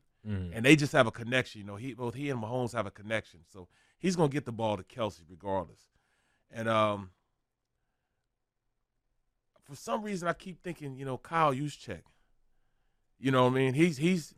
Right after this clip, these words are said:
Speaker 2: he is
Speaker 1: It's a little risky one. I don't even know if he's on the board.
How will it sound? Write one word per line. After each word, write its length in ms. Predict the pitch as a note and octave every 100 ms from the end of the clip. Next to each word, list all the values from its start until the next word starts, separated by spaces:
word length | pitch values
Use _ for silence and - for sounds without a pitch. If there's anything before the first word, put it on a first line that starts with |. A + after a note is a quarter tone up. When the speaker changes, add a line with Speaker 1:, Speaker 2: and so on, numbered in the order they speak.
| _
Speaker 2:
he 300 | C3+ F#3+ G3
is 340 | D3+ - - _
Speaker 1:
It's 80 | _
a 20 | D#2+
little 140 | D2
risky 320 | F#2+ G#2 F2+
one. 200 | D#2 D#2
I 80 | F2
don't 100 | G2+
even 180 | G2 F2+
know 120 | G2
if 80 | G2+
he's 180 | A#2 G2+
on 100 | F#2+
the 60 |
board. 400 | F#2 B2 D3 G2+